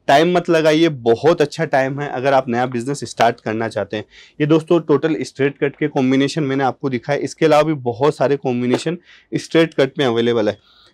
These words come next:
नेक्स्ट जो कॉम्बिनेशन दिखा रहा हूँ, थोड़ा सा घेरा स्टाइल में दिखा रहा हूँ,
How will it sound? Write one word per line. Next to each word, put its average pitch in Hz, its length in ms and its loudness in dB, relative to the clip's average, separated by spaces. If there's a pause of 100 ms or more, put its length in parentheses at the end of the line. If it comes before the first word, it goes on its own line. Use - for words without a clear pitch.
नेक्स्ट 156 340 2
जो 175 180 2
कॉम्बिनेशन 160 520 2
दिखा 143 200 -2
रहा 143 100 2
हूँ, 143 100 -4
थोड़ा 143 140 2
सा 151 120 -2
घेरा 123 360 0
स्टाइल 127 260 -2
में 131 180 -4 (480)
दिखा 127 240 -2
रहा 127 100 -2
हूँ, 151 140 -8